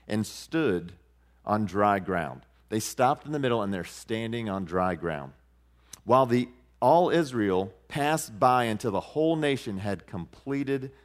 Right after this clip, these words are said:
the crossing on dry ground. It's miraculous, right? There is no explanation for it.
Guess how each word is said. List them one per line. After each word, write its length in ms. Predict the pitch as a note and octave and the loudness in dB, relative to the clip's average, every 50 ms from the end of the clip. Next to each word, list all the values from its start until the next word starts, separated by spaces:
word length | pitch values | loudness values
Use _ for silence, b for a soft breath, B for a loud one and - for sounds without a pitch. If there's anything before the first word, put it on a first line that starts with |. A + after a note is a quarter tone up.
| b _ | b _
the 100 | - - | -16 -16
crossing 800 | - - - - B2 A#2+ A#2+ A2+ - - D#2 D2 D2 D2 D2 - _ _ _ _ _ _ _ _ _ _ _ _ | -14 -12 -4 0 0 0 0 -2 -4 -10 -12 -12 -12 -14 -18 -20 _ _ _ _ _ _ _ _ _ _ _ _
on 140 | - E2+ F2+ | -8 -8 -8
dry 280 | E2+ D#2+ F2 F2+ F2 F2 | -4 -2 -2 -2 -2 -4
ground. 340 | D#2 D#2+ D2+ C#2+ D2 - - _ _ _ _ _ _ _ _ _ _ _ _ _ _ _ _ _ _ _ _ _ _ _ _ _ _ _ _ _ _ _ _ _ _ _ _ _ _ _ _ _ _ _ _ _ _ _ | -6 -10 -12 -12 -12 -14 -16 _ _ _ _ _ _ _ _ _ _ _ _ _ _ _ _ _ _ _ _ _ _ _ _ _ _ _ _ _ _ _ _ _ _ _ _ _ _ _ _ _ _ _ _ _ _ _
It's 180 | G2 - - - | -14 -14 -8 -6
miraculous, 880 | F2+ E2+ F2 G2+ C#3+ E3 - - - - - - - - - - - - - | -2 0 0 0 0 -2 -6 -10 -12 -14 -14 -18 -20 -20 -20 -20 -20 -6 0
right? 220 | F#2 G2+ G#2 - | 0 0 0 0
There 180 | G#2 A2+ A2 A2+ | 0 0 2 4
is 200 | C3+ D#3+ D3 - | 2 2 0 -2
no 240 | C#3 B2+ A#2+ A2+ | -2 0 0 2
explanation 640 | A2 A2+ A2 - - - G2 F#2+ G2+ B2 A#2+ - G2 D#2 | 2 0 -2 -4 -8 -6 -4 -4 -2 -4 -4 -6 -10 -12
for 260 | - - E2+ D#2+ D2+ | -10 -8 -8 -8 -8
it. 60 | - | -8